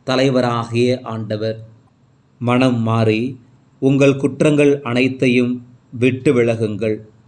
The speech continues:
அப்போது தீமை உங்கள் வீழ்ச்சிக்கு காரணமாய் இராது. எனக்கெதிராக நீங்கள் இழைத்த குற்றங்கள் அனைத்தையும் விட்டுவிடுங்கள். புதிய இதயத்தையும் புதிய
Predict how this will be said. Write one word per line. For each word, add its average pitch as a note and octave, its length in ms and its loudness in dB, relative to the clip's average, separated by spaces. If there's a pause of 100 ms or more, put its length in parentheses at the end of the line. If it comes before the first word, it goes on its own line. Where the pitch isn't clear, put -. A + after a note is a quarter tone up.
(380)
அப்போது A#2 540 -2 (640)
தீமை C#3 420 4 (200)
உங்கள் B2 320 2
வீழ்ச்சிக்கு C3 640 -2 (560)
காரணமாய் B2+ 760 0 (180)
இராது. G#2+ 440 -2 (840)
எனக்கெதிராக B2+ 880 0
நீங்கள் B2+ 400 2
இழைத்த C3 400 0 (580)
குற்றங்கள் C3+ 600 2 (160)
அனைத்தையும் B2+ 680 0 (400)
விட்டுவிடுங்கள். A2+ 800 -2 (880)
புதிய C#3+ 280 4 (100)
இதயத்தையும் A#2+ 720 0 (500)
புதிய D3 340 4